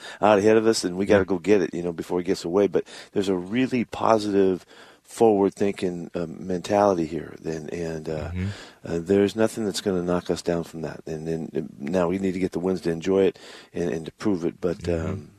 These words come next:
Speaker 1: but it's, it's really, it's an overriding kind of feeling about it.
Speaker 2: Yep, and when I look at, I look at first-year defensive coordinator, Coach Hurt, and, um, I know he's working his tail off to just make sure the game plan is flawless, everything is going good.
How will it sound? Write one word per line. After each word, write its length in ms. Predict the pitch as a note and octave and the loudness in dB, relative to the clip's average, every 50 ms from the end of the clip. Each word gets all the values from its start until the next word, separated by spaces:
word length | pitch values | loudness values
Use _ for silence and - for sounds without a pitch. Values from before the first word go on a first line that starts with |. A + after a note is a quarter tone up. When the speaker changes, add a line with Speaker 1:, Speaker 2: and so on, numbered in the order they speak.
| _ _ _ - | _ _ _ -12
Speaker 1:
but 120 | - E2+ G2 | -6 2 4
it's, 260 | F#2+ G2+ F#2+ - - | 4 4 4 2 0
it's 160 | G2+ F2+ - | -4 -2 0
really, 160 | G#2 G#2+ F#2+ D#2+ | 0 0 2 2
it's 180 | D2+ - - | 0 -4 -6
an 80 | F2 F#2 | -4 -2
overriding 460 | F#2+ F#2 F#2 F2 F#2 F#2 F2+ F2+ E2 | -2 -2 -2 0 2 2 2 0 -2
kind 160 | - F2+ E2 | -4 -6 -6
of 40 | - | -4
feeling 240 | - F#2 F2+ F2+ D#2 | -4 -4 -4 -4 -4
about 200 | D2+ D#2 D2+ D2 | -6 -8 -8 -10
it. 60 | - _ _ - | -12 _ _ -6
Speaker 2:
Yep, 220 | F#2 G2+ G#2+ - - | -4 -2 -2 -2 0
and 220 | G#2 G#2+ E2+ F#2+ G#2 | -2 -2 0 0 0
when 100 | A2 G#2+ | 0 2
I 60 | F#2+ | 0
look 280 | F#2 G2+ B2 B2+ - - | 0 0 -2 -2 -2 0
at, 120 | G2 F2 | 0 0
I 20 | |
look 180 | F#2+ G#2 A2 - | 2 0 0 0
at 120 | G#2 F#2+ | -2 -2
first-year 360 | - - G#2+ G#2 - - G#2 F#2+ | -2 -2 -2 -2 -2 -2 -2 -2
defensive 380 | F#2+ F#2+ - G#2+ - - - | -2 -2 -2 -4 -6 -6 -8
coordinator, 400 | - - G#2 F#2+ F#2+ F#2 F2+ F2 _ _ | -4 -2 0 0 0 0 -2 -4 _ _
Coach 280 | - - G#2 G2+ - - | -6 -2 -2 0 0 0
Hurt, 280 | F#2+ F#2 F#2 F2+ - - - - - _ - | 0 0 0 0 -4 -8 -20 -20 -20 _ -4
and, 120 | G2+ F#2+ F2+ F#2+ | -4 0 2 2
um, 100 | E2+ F#2 | 2 2
I 60 | F#2 | 2
know 160 | F#2+ A2 A#2+ | 2 2 2
he's 220 | G2+ G#2 F#2 - F2+ | 2 2 0 0 0
working 240 | G2 G2 - G2+ E2 | -2 -2 -2 -2 -4
his 160 | D#2+ - - | -4 -4 -4
tail 360 | - - G2+ F#2+ F#2 E2+ D#2+ | -4 -2 0 0 0 0 -2
off 140 | D#2+ D#2 - | -4 -6 -6
to 80 | - | -10
just 300 | E2 - G2 F2+ E2 - | -8 -4 -2 -2 -2 -2
make 160 | F#2+ F#2+ F2+ F2+ | -2 -2 -2 -2
sure 100 | - - | -2 -6
the 120 | C#2+ - | -6 -8
game 280 | D#2 - - G2+ G2+ G2 | -10 -6 -2 0 0 0
plan 280 | - - G2+ F2+ E2 D#2+ | -2 -2 -4 -4 -4 -4
is 120 | D#2 - | -6 -8
flawless, 480 | - - F2+ G2 F#2+ F#2 G2 F#2 - - - | -8 -4 -2 0 2 2 0 0 -2 -4 -4
everything 320 | G2 F#2 F#2 F2+ F#2+ F2 | -4 -4 -2 -2 -2 -2
is 80 | F2 - | -4 -4
going 340 | - F#2 F#2 F2+ F2+ E2+ D#2 | -4 -2 -2 0 -2 -2 -2
good. 320 | E2+ F#2+ G2 G2+ F#2+ - | 0 2 2 2 0 -2